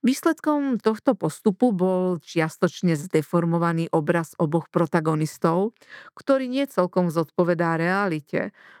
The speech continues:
respektíve tej realite, ktorú môžeme nejako rekonštruovať na základe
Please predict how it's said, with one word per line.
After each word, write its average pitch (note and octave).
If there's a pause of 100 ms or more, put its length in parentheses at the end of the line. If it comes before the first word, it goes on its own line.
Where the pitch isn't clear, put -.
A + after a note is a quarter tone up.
(140)
respektíve D#3
tej E3
realite, D#3
ktorú D#3
môžeme D#3
nejako D#3+
rekonštruovať D#3
na D3+
základe D#3